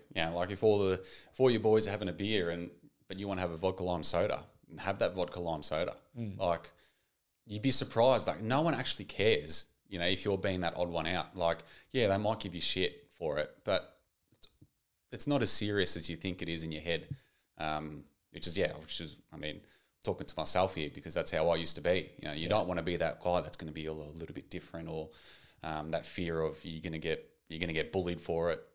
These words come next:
Speaker 1: um, which probably did happen, and it's probably why I was so scared at the time to, you know, do your, you know, do what you truly wanna do. And, um, but yeah, it's just things like that where it's just, you know, you, you don't have to, you know,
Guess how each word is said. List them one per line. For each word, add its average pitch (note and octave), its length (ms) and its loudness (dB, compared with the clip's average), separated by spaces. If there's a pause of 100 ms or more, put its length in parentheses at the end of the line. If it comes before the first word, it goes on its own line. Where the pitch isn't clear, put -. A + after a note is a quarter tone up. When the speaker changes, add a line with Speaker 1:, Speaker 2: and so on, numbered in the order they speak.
Speaker 1:
um, D#2 440 -6 (600)
which F#2 200 -6
probably A#2 220 6
did F#2+ 160 0
happen, G2 280 2
and E2 120 0
it's E2 100 -8
probably F2 220 -4
why E2 260 4
I D#2+ 40 4
was D2+ 140 0
so D#2 140 2
scared E2+ 340 2
at - 120 -4
the - 60 -20
time E2+ 340 -4
to, D#2+ 240 -2 (440)
you E2+ 60 -10
know, D2+ 120 -4
do E2 180 -6
your, D#2+ 260 -2 (300)
you D#2 100 -12
know, D#2 100 -8 (220)
do F2+ 140 0
what E2 180 0
you F2 140 -4
truly F2+ 260 -2
wanna D#2+ 200 -2
do. F2 320 0
And, D2+ 140 -6 (200)
um, D#2 420 -8 (600)
but F#2+ 180 0
yeah, C3+ 140 4
it's - 160 0
just - 160 0
things G2 180 0
like - 160 -6
that F2+ 260 0
where E2 140 -4
it's D#2 160 -8
just, - 320 -10 (100)
you - 80 -20
know, F#2+ 80 -14
you, G#2 120 -12 (800)
you A2 100 -14
don't C3+ 220 2
have A#2 220 0
to, B2 100 0 (580)
you F#2 120 -8
know, E2+ 140 -2